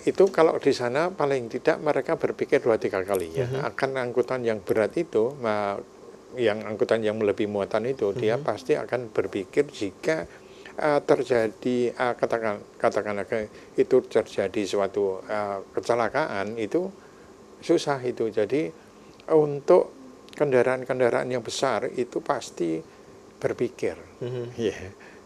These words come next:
Speaker 1: Meskipun tidak diawasi ya berpikir, kemudian meng-, yang mengurangi atau muatannya di, eh,
Speaker 2: Mhm.
Speaker 1: sesuaikan dengan kapasitasnya.
Speaker 2: Hmm. Tapi kalau kita bisa secara kasat mata, Pak, apakah kita bisa melihat,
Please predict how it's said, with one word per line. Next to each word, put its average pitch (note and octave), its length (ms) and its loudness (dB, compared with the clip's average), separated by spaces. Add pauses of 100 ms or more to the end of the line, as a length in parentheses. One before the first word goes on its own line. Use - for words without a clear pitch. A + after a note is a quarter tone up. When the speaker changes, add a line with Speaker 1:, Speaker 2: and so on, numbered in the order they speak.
(300)
Speaker 1:
Meskipun A#2+ 400 -2
tidak A2+ 240 4
diawasi G#2 560 0
ya B2+ 80 0
berpikir, B2 960 -2
kemudian A2+ 480 -2 (560)
meng-, A2 320 -6
yang G#2 320 2
mengurangi A2 640 -2
atau G2+ 320 -2
muatannya G#2 480 -2
di, G#2+ 240 0
eh, G#2 240 -8 (160)
Speaker 2:
Mhm. B2 320 -8
Speaker 1:
sesuaikan A2 480 0
dengan F#2+ 320 -6
kapasitasnya. G2+ 880 -4
Speaker 2:
Hmm. B2+ 160 -6 (320)
Tapi E3+ 240 6
kalau F3+ 320 8
kita F3 320 2
bisa D3+ 720 2
secara D#3+ 240 2
kasat D#3+ 320 0
mata, C3 320 -2
Pak, - 400 -4
apakah E3 240 4
kita E3+ 240 2
bisa C#3+ 240 0
melihat, C#3 320 0